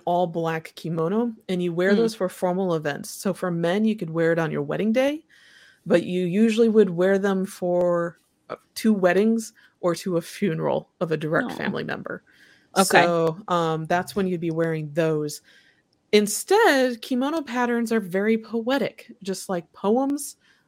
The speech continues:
Speaker 1: Um, if you study a lot of East Asian poems, it could be in Korean or Chinese as well. Um, they will have different flowers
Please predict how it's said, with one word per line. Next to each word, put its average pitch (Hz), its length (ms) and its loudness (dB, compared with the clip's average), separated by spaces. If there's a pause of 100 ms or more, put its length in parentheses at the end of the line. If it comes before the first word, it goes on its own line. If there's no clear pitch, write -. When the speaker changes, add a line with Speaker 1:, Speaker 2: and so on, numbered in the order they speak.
(100)
Speaker 1:
Um, 180 280 0
if 170 160 -6
you 202 100 -2
study 214 360 0
a 196 100 2
lot 180 440 -2
of 170 580 -2 (360)
East 190 220 -4
Asian 175 340 -2
poems, 226 680 0
it 170 220 -8
could 180 120 -12
be 185 80 -4
in 170 100 -6
Korean 180 400 -4
or 165 80 -4
Chinese 160 460 -8
as 156 200 -8
well. 180 420 -4 (560)
Um, 165 520 -2
they 180 200 2
will 175 240 -2
have 175 400 -4
different 196 400 -2
flowers 208 920 -2